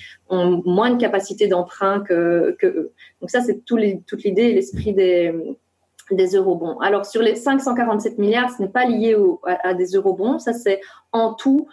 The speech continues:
les, les, l'en-, l'ensemble des, des mesures de soutien économique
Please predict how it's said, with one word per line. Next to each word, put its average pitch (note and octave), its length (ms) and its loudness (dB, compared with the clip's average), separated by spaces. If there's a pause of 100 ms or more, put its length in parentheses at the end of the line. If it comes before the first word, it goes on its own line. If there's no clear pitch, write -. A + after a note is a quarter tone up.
(380)
les, G3+ 400 2
les, F#3+ 760 0
l'en-, A#3+ 400 0
l'ensemble B3+ 720 0
des, F#3+ 480 2
des F#3+ 140 -2
mesures B3 800 0
de G3 120 -2
soutien A#3+ 760 -2
économique A3 720 0